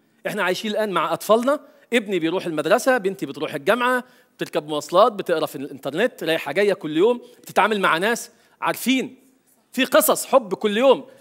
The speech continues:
واقع مفروض على أولادنا غصب عننا،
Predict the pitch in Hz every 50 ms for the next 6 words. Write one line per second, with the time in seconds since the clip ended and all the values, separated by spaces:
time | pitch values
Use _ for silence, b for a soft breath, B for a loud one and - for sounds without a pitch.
0 | b b b 156 190 254 302 294 - 285 233 220 240 247 - - 233 240 294 302
1 | 233 214 214 233 233 226 226 233 277 294 294 302 294 311 294 - B B B B
2 | 147 156 233 311 311 - - 202 202 262 202 208 247 247 240 247 294 277 214 143